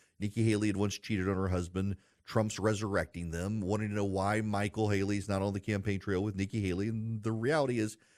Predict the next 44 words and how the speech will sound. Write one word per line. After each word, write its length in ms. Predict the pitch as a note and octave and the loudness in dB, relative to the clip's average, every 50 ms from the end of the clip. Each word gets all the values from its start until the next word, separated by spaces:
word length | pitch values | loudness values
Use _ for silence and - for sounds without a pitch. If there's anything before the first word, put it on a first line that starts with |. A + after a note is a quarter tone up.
| _ _ _ _ _ | _ _ _ _ _
he's 220 | _ A#2+ B2+ A#2+ A#2+ | _ 0 0 4 6
active 420 | A#2 G#2+ A#2 - - C#3+ C#3 B2 | 6 6 4 2 0 -2 -2 2
duty. 340 | G#2+ G#2+ G#2+ G2 G2 G#2 G#2 | 2 2 4 4 4 2 0
He's 360 | F#2+ G#2+ G#2+ G#2+ G#2+ G2+ - - | 0 0 0 0 0 -2 -4 -2
in 160 | F2+ G2 G#2+ - | 0 0 0 2
Africa 480 | - F#2+ G2 - - G#2 - - A#2 | 2 2 2 2 -2 -4 0 2 2
right 320 | G#2 F#2 G2 G#2 G#2 - E2 | 2 4 2 0 0 -2 -4
now. 300 | F2 E2+ E2+ F2+ F#2 F#2+ | -4 -2 -2 0 0 -2
He 180 | F#2+ G2 G2 | -2 -2 -2
was 320 | G2 F#2+ F#2 - - - - | -4 -6 -8 -10 -12 -12 -8
in 220 | - G#2 G#2 G#2+ | -6 -6 -4 -4
the 160 | G#2 G#2+ G2+ G2+ | -4 -4 -4 -4
South 300 | - - A2 G2+ - - | -2 -2 -2 -2 -2 -4
Carolina 340 | G#2 G#2+ G2+ G2+ F#2+ G2 | -2 0 0 0 0 0
National 360 | F#2+ F#2+ F2+ F2 - - G2 A2 | 0 0 -2 -2 -4 -8 -4 0
Guard, 460 | C#3 C#3+ D3 C#3 C3+ C3 B2 B2 - - _ _ _ _ _ _ _ | 2 4 6 6 6 4 2 0 -6 -10 _ _ _ _ _ _ _
and 280 | - G#2 G2+ G2 G2+ G2 | -2 0 0 2 2 4
they're 220 | A2 A2+ A#2 A#2 | 6 6 6 6
on 120 | A2+ A2+ A2+ | 6 6 4
a 100 | G#2+ G#2+ | 4 2
mission 440 | G#2 G#2 G#2+ - - A#2+ A2+ A2+ G#2+ | 2 0 0 0 0 -2 -2 0 -2
to 100 | A#2+ A2 | 0 -2
the 80 | G2+ | -2
Horn 240 | F2+ G#2 A2 A2 G#2 | 0 0 0 0 0
of 100 | G2+ F#2 | 0 2
Africa, 640 | B2 B2 B2+ B2+ - B2 A2 - B2+ A2 G#2+ G#2+ - - _ _ _ _ _ _ _ _ _ | 4 4 4 4 0 -6 -4 0 2 2 2 0 0 -6 _ _ _ _ _ _ _ _ _
and 600 | F2+ F#2 F#2 F#2+ F#2+ F#2+ F#2+ G2 G2 G2 G2 F#2 - D#2 | -2 0 0 0 2 2 2 2 0 0 0 0 0 0
that's 260 | G#2+ G2+ A2+ - - | 0 0 0 0 -2
why 160 | A2+ G#2+ G#2 | 0 0 0
he's 240 | G2 G2 G2 F2+ F#2 | 0 -2 -6 -6 -4
not 160 | G2+ G2 F2+ | -4 -4 -4
on 100 | F2+ E2+ | -4 -6
the 60 | D#2+ | -8
campaign 380 | D#2 - F#2 D#2+ D2 D#2 D2+ B1 | -8 -8 -8 -8 -6 -8 -10 -10
trail. 320 | - - D2 - - - _ _ _ _ - | -10 -10 -10 -10 -10 -12 _ _ _ _ -2
And 140 | F2+ G2 | 2 4
then 140 | A#2+ D3+ D#3+ | 6 4 6
Donald 320 | C#3+ D3 C#3 C#3+ C#3+ C3+ - | 8 6 8 8 6 4 4
Trump 260 | - C3+ B2 - - | 2 0 0 0 -2
said 340 | - - A#2+ G#2+ G2+ - - | 2 4 4 4 4 2 0
something 260 | - A2+ G2+ A2 A2 | 0 0 2 2 2
outrageous 520 | A2+ A2 - - G2 G2+ G2+ F#2 G#2+ G#2+ | 2 2 2 2 0 0 0 -4 -8 -8
about 240 | G#2+ G2+ G#2 F#2 C2+ | -4 -2 -2 0 2
Russia, 480 | F2 B2 C3 B2+ - - B2 A#2+ A#2+ | 2 2 2 2 2 2 4 4 4